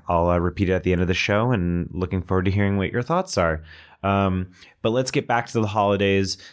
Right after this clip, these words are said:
The S J R gift exchange is going on right now. I'm super excited. Everyone's gonna be hopefully getting their stuff, um,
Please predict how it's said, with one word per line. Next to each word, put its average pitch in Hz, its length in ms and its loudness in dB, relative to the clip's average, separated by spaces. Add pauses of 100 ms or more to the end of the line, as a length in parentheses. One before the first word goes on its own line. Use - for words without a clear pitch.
(120)
The 98 420 2
S 107 200 0
J 113 140 0
R 101 80 2
gift 98 220 -4
exchange 101 440 2
is 92 100 -2
going 101 280 0
on 95 180 0
right 92 220 -2
now. 95 340 2
I'm 90 160 -4
super 98 280 -4
excited. 90 440 0
Everyone's 90 460 0
gonna 95 140 -2
be 90 340 0 (280)
hopefully 104 320 -2
getting 95 280 0
their 92 120 0
stuff, - 800 -2
um, 85 640 0